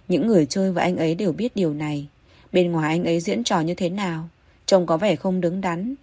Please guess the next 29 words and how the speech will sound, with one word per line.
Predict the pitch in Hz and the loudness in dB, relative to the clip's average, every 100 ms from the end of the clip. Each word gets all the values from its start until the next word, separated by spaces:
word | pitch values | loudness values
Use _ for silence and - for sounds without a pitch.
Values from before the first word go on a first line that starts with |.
| _ - - - | _ -20 -8 0
nhưng | 190 | 2
anh | 180 | 2
ấy | 170 170 | 2 2
vẫn | 175 196 | 2 0
luôn | 220 208 | -2 -2
không | - 220 208 | -4 -4 -4
thèm | 202 160 | -4 -2
để | 208 | -2
mắt | 147 233 | -2 -2
đến | 180 180 | 0 -2
những | 233 | -4
cô | 214 208 | -4 -2
gái | 180 196 | -2 -2
đó. | 185 180 220 302 - _ - - - | -2 -2 -4 -10 -14 _ -20 -20 4
Thật | 220 | 4
hiếm | 202 202 220 | 4 0 -2
khi | 285 269 | 0 0
trong | 277 269 | 0 0
chuyện | 247 190 | -2 0
tìm | 185 160 | 0 0
sách | - 285 | -2 -4
này, | 233 185 151 143 - _ - | -4 -2 -4 -6 -14 _ -8
chỉ | - 202 | 2 4
cần | 180 175 | 6 4
đối | 170 175 | 4 2
tượng | - 277 170 | 4 4 4
là | 165 | 0
Đường | 151 151 139 | 0 -2 -2
Ninh, | 185 208 | -2 -2